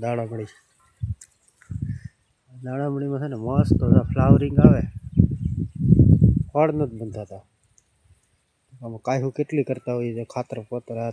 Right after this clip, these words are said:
તે બધી વ્યવસ્થિત રીતે ઓલું કરતા હોય, પણ છતાંય ફૂલ આવે, ફળ બંધાતા નથી, ઈ પ્રોબ્લેમ છે એક. અને લઈ લ્યો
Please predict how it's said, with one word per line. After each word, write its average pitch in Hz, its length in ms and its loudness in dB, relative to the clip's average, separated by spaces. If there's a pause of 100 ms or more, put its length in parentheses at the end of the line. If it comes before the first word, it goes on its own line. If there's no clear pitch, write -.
તે 113 160 -10
બધી 113 300 -10 (1160)
વ્યવસ્થિત 120 520 -6
રીતે 117 240 -12
ઓલું 110 160 -10
કરતા 131 320 -8
હોય, 117 140 -4
પણ 107 180 -6
છતાંય 123 520 -6 (2000)
ફૂલ 165 240 2
આવે, 151 180 2
ફળ 147 360 0
બંધાતા 120 440 -4
નથી, 101 260 -14
ઈ 120 120 -6
પ્રોબ્લેમ 117 560 -10
છે 110 100 -12
એક. 104 220 -10 (2250)
અને 110 260 -14
લઈ 117 260 -8
લ્યો 110 160 -10